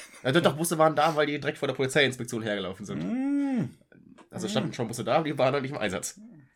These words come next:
Speaker 2: Ja, die waren halt ausgebrannt. Fand ich
Speaker 1: Burnout.
Speaker 2: auch, fand ich auch eine witzige Nachricht. So, ja, G sieben, wenn wir jetzt schon da sind. Ich weiß nicht, wurde, glaub ich, noch nicht offiziell bestätigt oder man weiß noch nicht,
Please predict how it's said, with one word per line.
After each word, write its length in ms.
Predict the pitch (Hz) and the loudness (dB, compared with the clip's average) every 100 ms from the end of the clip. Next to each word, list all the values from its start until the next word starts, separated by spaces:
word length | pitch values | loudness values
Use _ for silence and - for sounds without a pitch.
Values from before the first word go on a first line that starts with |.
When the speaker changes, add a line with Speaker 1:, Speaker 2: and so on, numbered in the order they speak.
| _ | _
Speaker 2:
Ja, 200 | 120 104 - - 117 | -8 -8 -10 -14 -6
die 160 | 107 | 2
waren 180 | 110 135 | 4 6
halt 100 | 180 | 4
ausgebrannt. 640 | 131 120 117 98 101 98 - - _ _ _ _ _ _ _ _ _ - - _ _ _ _ | 4 4 2 2 2 2 -6 -20 _ _ _ _ _ _ _ _ _ -20 -20 _ _ _ _
Fand 300 | - 123 160 | -8 0 2
ich 80 | 214 | 6
Speaker 1:
Burnout. 360 | 120 117 117 120 | 10 10 10 4
Speaker 2:
auch, 40 | |
fand 360 | - - 139 196 | 0 -2 0 0
ich 120 | 202 | 0
auch 240 | 185 226 226 | 4 4 4
eine 140 | 196 | 0
witzige 360 | 208 208 214 190 | -2 -4 -2 -2
Nachricht. 540 | 190 190 220 - - _ _ _ _ _ | -2 -2 -4 -6 -20 _ _ _ _ _
So, 460 | - 165 165 165 _ _ _ | -2 2 2 0 _ _ _
ja, 200 | 143 139 | -6 -4
G 120 | 139 135 | -2 -2
sieben, 460 | 139 170 196 190 _ | -2 0 -2 -4 _
wenn 160 | - 139 | -6 0
wir 80 | 151 | 2
jetzt 100 | 151 | 2
schon 120 | 139 | 0
da 180 | 127 131 | 2 2
sind. 280 | 156 170 - _ _ _ _ _ _ _ _ _ - - | 0 -2 -8 _ _ _ _ _ _ _ _ _ -14 -2
Ich 120 | 117 | 4
weiß 160 | 156 | 6
nicht, 220 | 165 151 - | 4 -2 -6
wurde, 260 | 127 147 165 | 0 0 6
glaub 180 | 151 143 | 6 6
ich, 80 | |
noch 80 | 135 | 0
nicht 220 | 156 - | 0 0
offiziell 1000 | 120 - 160 - - 127 131 151 160 156 | -2 0 -4 -2 -2 2 6 6 6 2
bestätigt 960 | 127 117 - 120 139 160 165 156 156 131 | 0 -6 -2 2 4 2 2 2 2 -2
oder 120 | 117 | -2
man 120 | 110 | 2
weiß 180 | 110 135 | 4 4
noch 100 | 143 | 0
nicht, 140 | 135 | -4